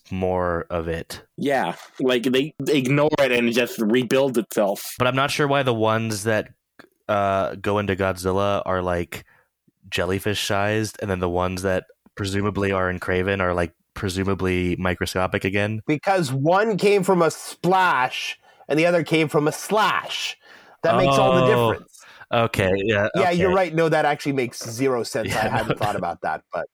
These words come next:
Speaker 2: I would only assume that it's like a destroy a thing where the whole colony is sentient and it can, like,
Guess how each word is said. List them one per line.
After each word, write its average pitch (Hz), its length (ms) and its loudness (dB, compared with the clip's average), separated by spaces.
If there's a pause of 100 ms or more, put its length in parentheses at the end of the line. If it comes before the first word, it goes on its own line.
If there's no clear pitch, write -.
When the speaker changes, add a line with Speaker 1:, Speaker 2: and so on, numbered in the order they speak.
Speaker 2:
I 143 160 -2
would 165 120 0
only 180 280 2
assume 165 420 0
that 139 140 2
it's 123 160 -4
like 139 200 0
a 127 60 2
destroy 123 500 0
a 117 60 -2
thing 117 380 -2
where 110 100 0
the 101 140 0
whole 117 260 -4
colony 110 540 0
is 98 100 -4
sentient 104 540 -4
and 104 160 -2
it 101 100 -6
can, 110 120 -6
like, 101 300 -6